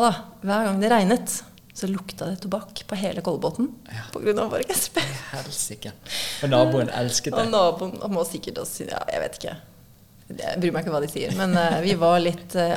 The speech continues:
Speaker 1: annerledes,
Speaker 2: Ja.
Speaker 1: kan du si.
Speaker 2: Så fint.
Speaker 1: Mm, det var veldig gøy. Men, eh, han, eh, eh, far min, han gjorde andre sprell også da.
Speaker 2: Ja, det.
Speaker 1: Ma-, stakkars mamma.
Speaker 2: Hva da?
Speaker 1: Han hadde også, for han søkte jo alltid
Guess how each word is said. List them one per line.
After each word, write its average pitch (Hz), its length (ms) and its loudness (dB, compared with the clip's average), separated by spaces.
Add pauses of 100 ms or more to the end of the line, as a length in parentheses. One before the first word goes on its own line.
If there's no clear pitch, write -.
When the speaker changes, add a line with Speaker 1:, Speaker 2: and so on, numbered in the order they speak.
Speaker 1:
annerledes, 175 800 2 (240)
Speaker 2:
Ja. 175 140 0 (160)
Speaker 1:
kan 175 120 -4
du 170 60 -4
si. 208 160 2 (800)
Speaker 2:
Så - 180 -4
fint. 190 240 -4 (160)
Speaker 1:
Mm, 208 320 0 (220)
det - 100 -2
var 185 160 0
veldig 190 100 -2
gøy. 156 140 0 (720)
Men, 202 200 0
eh, 190 120 2
han, 190 240 0
eh, 180 1120 -2
eh, 170 200 -4
far 170 280 -4
min, 208 160 -2
han 185 240 0
gjorde 180 320 2
andre 185 180 2
sprell 165 300 2
også 185 80 8
da. 202 100 8 (440)
Speaker 2:
Ja, 95 160 -4
det. 113 100 0
Speaker 1:
Ma-, 117 160 0
stakkars - 400 -4
mamma. 110 240 -2 (320)
Speaker 2:
Hva 170 160 -2
da? 120 80 -4 (400)
Speaker 1:
Han 196 100 2
hadde 196 220 4
også, 190 240 4 (280)
for 180 520 2
han 196 180 -2
søkte 214 600 2
jo 240 80 8
alltid 190 560 2